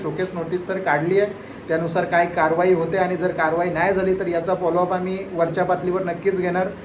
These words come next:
त्यांचे कोणी वरिष्ठ असतील त्यांच्याकडेही जाणार, त्यांचेही कोणी वरिष्ठ असतील त्यांच्याकडेही जाणार. परंतु या विषय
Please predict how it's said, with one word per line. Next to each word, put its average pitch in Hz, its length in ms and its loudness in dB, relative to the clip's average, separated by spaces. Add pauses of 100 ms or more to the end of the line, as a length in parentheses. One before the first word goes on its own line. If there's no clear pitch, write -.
(180)
त्यांचे 156 260 -2
कोणी 180 180 -2
वरिष्ठ 175 360 2
असतील 185 440 2
त्यांच्याकडेही 185 600 2
जाणार, 190 300 2 (640)
त्यांचेही 175 460 4
कोणी 214 160 2
वरिष्ठ 208 320 4
असतील 202 340 2
त्यांच्याकडेही 202 680 4
जाणार. 202 300 0 (340)
परंतु 180 280 0
या 175 220 4
विषय 202 420 2